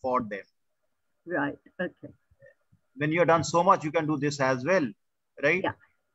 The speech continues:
Speaker 1: This
Speaker 2: Yeah.
Speaker 1: is something very powerful. Uh, this is what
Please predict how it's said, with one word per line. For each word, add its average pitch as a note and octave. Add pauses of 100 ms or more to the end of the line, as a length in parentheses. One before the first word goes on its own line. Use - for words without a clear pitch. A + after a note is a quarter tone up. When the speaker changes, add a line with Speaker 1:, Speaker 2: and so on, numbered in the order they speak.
(160)
Speaker 1:
This B2+
Speaker 2:
Yeah. D#3
Speaker 1:
is D3
something D#3
very C#3+
powerful. C#3+ (880)
Uh, B2
this C3
is D3+
what D3